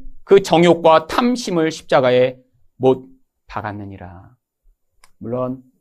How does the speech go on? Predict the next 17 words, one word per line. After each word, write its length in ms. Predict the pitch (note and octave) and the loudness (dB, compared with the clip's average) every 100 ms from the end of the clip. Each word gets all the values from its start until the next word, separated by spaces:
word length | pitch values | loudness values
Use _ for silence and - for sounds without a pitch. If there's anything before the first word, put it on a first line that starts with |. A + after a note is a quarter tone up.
| _ _ _ | _ _ _
이 120 | C3+ | -4
과정이 480 | D#3+ F#3 F#3 D#3+ G3+ | 2 2 2 -2 -2
인생이라는 680 | D3 C3 E3 F#3+ F3+ D#3+ F3 | -2 -4 -4 -8 -6 -6 -8
과정에서 500 | - - B2 B2 - | -12 -16 -16 -18 -20
계속 320 | - - D3 - | -20 -20 -20 -18
일어납니다. 500 | C3 D3+ D#3 D3 C#3+ C3+ _ _ _ _ _ _ - | -18 -16 -18 -20 _ -20 _ _ _ _ _ _ -10
하나님이 680 | - C4+ C#4 C4+ D4 D#3 G#2+ - _ | 0 2 4 4 4 2 -2 -16 _
십자가에 440 | - - D#4+ D4+ | -8 0 4 6
매달려 340 | C4 F#3+ B3 C4 | 6 6 6 4
죽었어야 540 | C4+ - A#3 B3 A3 | 4 4 6 6 6
하는 180 | G#3 A#3+ | 6 6
우리 300 | F3+ A3 C4 | 4 4 2
그 180 | B3 - | 2 2
본질적 480 | C#4 A3 B3 B3+ - | 4 4 4 2 0
탐욕이 360 | - D#4+ D4 | 2 2 4
얼마나 380 | C#4 D#3+ F3 F#3+ | 6 6 6 4
무서운가를 640 | F#3 D#3+ D#3 C#3 C3+ F#3+ | 2 0 0 2 0 -2